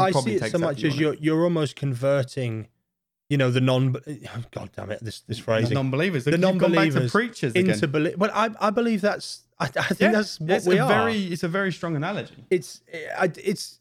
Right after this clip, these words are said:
Speaker 1: I can't think of another one to describe it like that, because that is ultimately what you're trying to do. You're trying to get people to say, "Look, believe in me. I want you to believe in me. Support me with your time."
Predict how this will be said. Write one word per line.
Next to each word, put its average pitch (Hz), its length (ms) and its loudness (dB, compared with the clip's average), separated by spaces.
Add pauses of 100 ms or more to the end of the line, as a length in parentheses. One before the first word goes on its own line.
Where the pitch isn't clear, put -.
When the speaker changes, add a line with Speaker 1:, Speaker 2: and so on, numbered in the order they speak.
(120)
Speaker 1:
I 190 80 2
can't 233 280 -4
think 202 180 -2
of 165 80 -4
another 165 320 0
one 143 280 0
to - 100 -6
describe 127 540 -2
it 107 80 -8
like 107 240 -6
that, 117 180 -10
because 131 240 -10
that 165 180 0
is 147 100 -4
ultimately 135 520 -2
what 127 280 -2
you're 127 120 -2
trying 120 340 -4
to - 80 -12
do. 120 160 -2
You're 107 160 -8
trying 156 240 -2
to 196 60 -2
get 185 200 -4
people 131 260 -8
to 120 120 -16
say, 117 200 -6
"Look, 117 260 -6
believe 120 320 -2
in 101 140 -4
me. 110 220 -16 (520)
I 127 60 2
want 143 160 2
you 143 80 0
to 135 160 -6
believe 117 340 0
in 104 140 -8
me. 101 160 -14 (260)
Support 156 380 0
me 147 80 -2
with 127 160 0
your 123 100 0
time." 104 640 -4